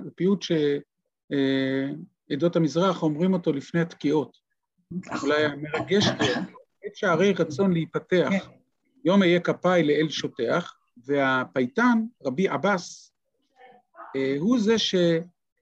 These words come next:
Speaker 1: שמאוד, אה, הכניס את שרה לתוך הסיפור. אני אקרא שני ב-, אה, רק חלק. "אמר לשרה",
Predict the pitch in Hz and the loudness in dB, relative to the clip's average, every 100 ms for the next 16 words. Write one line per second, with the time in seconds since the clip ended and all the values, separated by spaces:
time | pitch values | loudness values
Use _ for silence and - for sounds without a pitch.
0 | _ _ _ _ _ _ _ _ _ _ | _ _ _ _ _ _ _ _ _ _
1 | _ _ _ 170 - 208 214 180 180 196 | _ _ _ -2 2 4 4 4 2 2
2 | - - 220 - - - _ _ _ _ | 0 4 2 2 -10 -18 _ _ _ _
3 | _ _ _ - 175 - 165 180 202 214 | _ _ _ -4 -4 0 0 2 2 0
4 | _ _ _ _ - 165 185 180 - 170 | _ _ _ _ -6 0 0 0 -4 -6
5 | 127 - _ _ _ _ _ - 151 160 | -6 -8 _ _ _ _ _ 0 4 4
6 | 147 143 - 170 160 139 - - 190 190 | 4 2 0 2 2 0 -4 -2 0 0
7 | - 165 156 165 - 185 175 220 240 _ | -2 -2 0 -2 -2 -2 2 0 -2 _
8 | _ _ _ _ _ 151 160 233 254 226 | _ _ _ _ _ 0 4 4 4 4
9 | - 185 160 214 | 2 -2 2 2